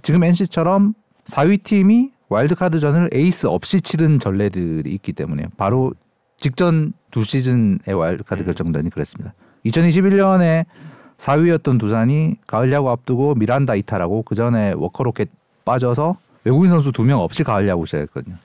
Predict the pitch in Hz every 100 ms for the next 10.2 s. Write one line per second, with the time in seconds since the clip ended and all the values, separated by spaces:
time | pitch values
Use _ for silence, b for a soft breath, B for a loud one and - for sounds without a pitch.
0 | _ - 123 117 131 - 160 160 135 127
1 | 120 113 123 117 101 92 90 104 127 98
2 | 117 110 98 98 90 85 82 - 80 -
3 | 90 87 82 - B 101 90 85 B B
4 | _ - 113 101 101 85 - 73 73 -
5 | - 98 117 156 - 95 143 151 151 143
6 | 127 117 - 110 - 127 117 - - 127
7 | 131 127 - _ - 147 123 90 - _
8 | 110 95 87 110 139 139 110 98 92 85
9 | 80 78 80 85 92 80 80 - - 87
10 | 113